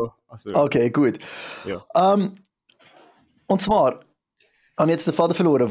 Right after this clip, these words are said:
Speaker 2: Was habe ich raus wollen? Fuck, das ist mir, das ist jetzt sehr früh passiert
Speaker 1: Ja,
Speaker 2: in dem
Speaker 1: mit
Speaker 2: Ganzen.
Speaker 1: der Connection.
Speaker 2: Ähm,
Speaker 1: Ähm,
Speaker 2: im Sirius <coughs> Shit.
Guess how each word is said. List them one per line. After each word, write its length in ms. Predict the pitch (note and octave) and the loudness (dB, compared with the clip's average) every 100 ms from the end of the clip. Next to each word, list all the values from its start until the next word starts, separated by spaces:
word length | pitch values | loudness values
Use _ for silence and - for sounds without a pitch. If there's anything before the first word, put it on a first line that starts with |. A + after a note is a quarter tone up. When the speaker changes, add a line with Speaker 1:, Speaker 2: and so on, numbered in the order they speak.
| A2+ | 2
Speaker 2:
Was 220 | D#3 D#3+ | 2 2
habe 100 | F#3 | 0
ich 60 | |
raus 180 | G3+ G#3+ | 2 2
wollen? 280 | G3+ G#3+ - | 2 2 0
Fuck, 400 | - - - - | -2 -2 -2 -2
das 120 | D#3+ | -4
ist 100 | - | -2
mir, 80 | D3+ | -2
das 260 | B2 - - | -4 -6 -2
ist 100 | C#3+ | -2
jetzt 120 | C#3+ | 0
sehr 160 | - E3 | 0 -2
früh 180 | - F3 | -2 -4
passiert 340 | D#3+ - B2+ | -2 -2 0
Speaker 1:
Ja, 60 | C#3 | 2
Speaker 2:
in 40 | |
dem 140 | C3 B2 | 2 2
Speaker 1:
mit 120 | C3 | 2
Speaker 2:
Ganzen. 160 | C3+ | 4
Speaker 1:
der 160 | C3+ C3 | 2 0
Connection. 800 | - C3+ C#3+ - - A#2 A#2 A#2 C3 | -4 0 -2 -2 -6 -4 -4 -8 -6
Speaker 2:
Ähm, 300 | - D3 D#3+ | 0 2 4
Speaker 1:
Ähm, 200 | E3 B2+ B2 - - - _ - | 2 -2 -8 -14 -20 -20 _ -2
Speaker 2:
im 120 | E3 | -2
Sirius 720 | - F3 G3 G3+ G3 G3 - _ _ _ _ _ _ _ _ _ _ _ _ - | -2 -2 2 2 2 -2 -16 _ _ _ _ _ _ _ _ _ _ _ _ -4
<coughs> 600 | - G4+ - B2 - _ | -2 0 -2 -10 -18 _
Shit. 440 | - - F#3+ - | -2 0 0 -4